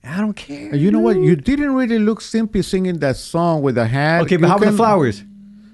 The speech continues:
Speaker 2: Oh, the, I didn't see the,
Speaker 1: Yeah, I
Speaker 2: what
Speaker 1: gave
Speaker 2: you
Speaker 1: her
Speaker 2: gave
Speaker 1: flowers.
Speaker 2: the
Speaker 1: I gave her
Speaker 2: How, how
Speaker 1: flowers.
Speaker 2: did you give her the flowers?
Speaker 1: After I sang to her, I gave her flowers.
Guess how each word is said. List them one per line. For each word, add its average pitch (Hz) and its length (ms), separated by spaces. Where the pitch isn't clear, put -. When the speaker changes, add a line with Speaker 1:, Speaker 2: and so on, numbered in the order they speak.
Speaker 2:
Oh, 170 140
the, 170 160
I 170 140
didn't 175 320
see 185 180
the, 156 80
Speaker 1:
Yeah, 156 80
I 143 60
Speaker 2:
what - 60
Speaker 1:
gave - 0
Speaker 2:
you - 100
Speaker 1:
her - 80
Speaker 2:
gave 156 100
Speaker 1:
flowers. 127 300
Speaker 2:
the 123 60
Speaker 1:
I - 20
gave 117 120
her 117 60
Speaker 2:
How, 135 160
how 143 140
Speaker 1:
flowers. 190 200
Speaker 2:
did 226 100
you 214 100
give 202 240
her 190 140
the 160 80
flowers? 123 760
Speaker 1:
After 160 300
I 147 60
sang 175 260
to 170 100
her, 160 140
I 143 80
gave 127 160
her 117 80
flowers. 92 400